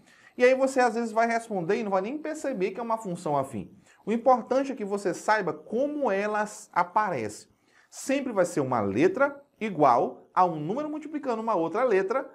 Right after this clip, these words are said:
mais um número independente, que é o termo independente do valor de x.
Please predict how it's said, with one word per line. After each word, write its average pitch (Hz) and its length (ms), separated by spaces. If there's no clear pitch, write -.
mais 220 360
um 240 80
número 202 420
independente, 208 840
que 208 180
é 185 60
o 202 100
termo 185 640
independente 170 640
do 175 80
valor 175 260
de 175 80
x. - 480